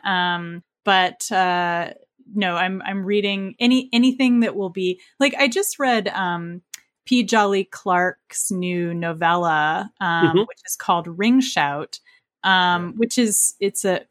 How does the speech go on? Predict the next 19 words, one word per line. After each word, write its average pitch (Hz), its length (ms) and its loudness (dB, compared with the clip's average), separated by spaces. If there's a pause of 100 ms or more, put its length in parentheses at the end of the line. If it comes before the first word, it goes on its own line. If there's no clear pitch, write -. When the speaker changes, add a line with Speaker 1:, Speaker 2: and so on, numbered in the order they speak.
(100)
Speaker 1:
he's - 400 0
such - 160 -2
a 190 60 0
fantastic 165 640 -2
writer. 160 260 -4
I'm 160 140 -6
a 160 60 -12
big 165 260 -8
fan. 160 440 -2
And 170 360 -8
it's 185 180 -6
a 180 60 -6
piece 240 320 0
that's - 260 -4
set - 460 0 (440)
in 185 420 0
the 190 80 0
nineteen 180 500 -2
twenties. 170 760 -6